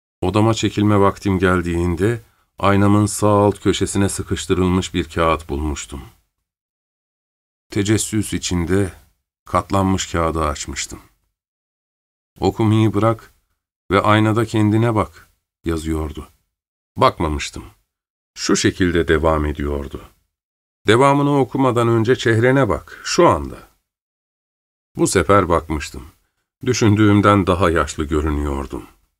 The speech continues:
Daha yorgun. Tebessüm edince bir an daha mutat görmüştüm kendimi. İlk bakışımı tekrar etmeye,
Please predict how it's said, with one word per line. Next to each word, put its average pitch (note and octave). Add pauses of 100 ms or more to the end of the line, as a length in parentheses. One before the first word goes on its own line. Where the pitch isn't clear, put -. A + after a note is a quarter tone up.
(160)
Daha F#2
yorgun. C#2+ (1080)
Tebessüm C3+
edince G2+ (520)
bir E3
an A2+
daha G#2
mutat F2+
görmüştüm D#2
kendimi. D2 (600)
İlk C3
bakışımı G#2
tekrar F#2
etmeye, E2+